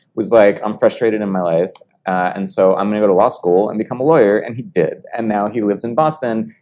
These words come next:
and is moving back to New York because now <laughs> that he's been away from New York,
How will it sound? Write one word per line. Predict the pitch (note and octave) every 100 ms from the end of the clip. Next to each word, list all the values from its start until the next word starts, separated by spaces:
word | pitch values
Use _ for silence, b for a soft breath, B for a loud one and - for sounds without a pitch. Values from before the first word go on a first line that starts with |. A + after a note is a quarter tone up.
| _ G3+
and | G3 D#3 D3+ D3+ -
is | A#2+ A2+ G#2+ G#2+ -
moving | A#2+ A2 G#2+
back | G2+ G2+
to | A#2+
New | G#2
York | F2 F2+ F2
because | - A2+ G2+
now | A2 G#2+
<laughs> | -
that | F#3+
he's | D3+ G#3+ D3+
been | D#3+
away | A3 D#3 E3
from | - F#3
New | E3
York, | C3 G#2 A#2 -